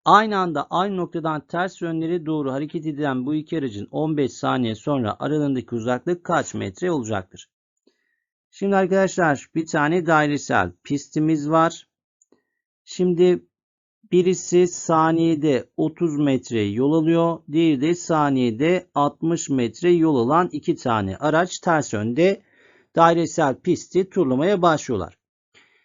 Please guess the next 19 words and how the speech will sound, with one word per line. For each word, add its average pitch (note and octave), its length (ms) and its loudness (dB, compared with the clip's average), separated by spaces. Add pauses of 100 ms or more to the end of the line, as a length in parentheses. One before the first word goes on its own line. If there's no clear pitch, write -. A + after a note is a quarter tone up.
(100)
Şimdi G3+ 480 0
bunların G#3 400 2
arkadaşlar F#3 840 0
bir F#3+ 140 2
saniye F3+ 600 0
sonra E3+ 580 0
aralarındaki E3+ 500 0
uzaklık D#3+ 560 -2
doksan C#3+ 340 0
olacağına D#3+ 460 0
göre B2+ 440 -2
ve C#3+ 260 0 (100)
pistin D#3+ 480 -2
çevresi D3+ 500 -2
yüz B2 220 -4
seksen D#3+ 480 -2
metre C#3 360 -2
olduğuna D3 420 0
göre D3+ 420 -2